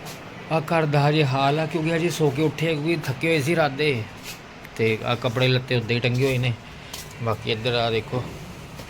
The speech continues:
ਖਰਾਬ ਹੋਏ ਪਏ ਸਾਰੇ ਹੀ। ਆਹ ਲਓ,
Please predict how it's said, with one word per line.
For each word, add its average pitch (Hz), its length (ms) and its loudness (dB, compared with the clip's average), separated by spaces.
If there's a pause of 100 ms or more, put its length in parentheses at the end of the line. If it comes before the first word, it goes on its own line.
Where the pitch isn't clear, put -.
(200)
ਖਰਾਬ 123 400 0
ਹੋਏ 123 260 0
ਪਏ 127 100 -2
ਸਾਰੇ 127 300 -2
ਹੀ। 131 160 -2 (2000)
ਆਹ 110 200 -2
ਲਓ, 98 180 -6